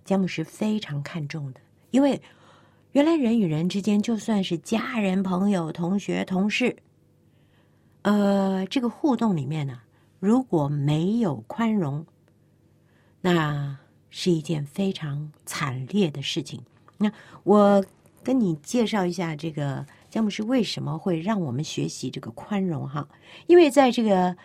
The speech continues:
呃，弟兄姊妹，有圣经是不是？请你翻开创世纪十三章。啊，创世纪十三章一开头呢，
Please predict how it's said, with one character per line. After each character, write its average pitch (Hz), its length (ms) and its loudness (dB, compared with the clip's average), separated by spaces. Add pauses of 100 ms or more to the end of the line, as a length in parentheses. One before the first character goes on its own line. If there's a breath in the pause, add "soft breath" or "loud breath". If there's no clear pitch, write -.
(440 loud breath)
呃， 151 440 -6 (300)
弟 214 100 2
兄 202 120 6
姊 170 120 0
妹， 143 200 -2 (240 soft breath)
有 170 160 -2
圣 208 180 2
经 202 160 2
是 185 80 -2
不 175 80 -2
是？ 147 100 0 (360 loud breath)
请 226 200 6
你 202 80 6
翻 190 220 2
开 185 200 0
创 214 360 0
世 160 360 0
纪 175 300 -2 (200)
十 - 240 0
三 175 320 0
章。 156 240 -2 (580)
啊， 135 180 -8 (480 soft breath)
创 311 220 4
世 254 160 2
纪 208 160 2
十 185 180 0
三 214 220 2
章 214 160 2
一 196 80 4
开 202 220 0
头 151 180 0
呢， 151 180 0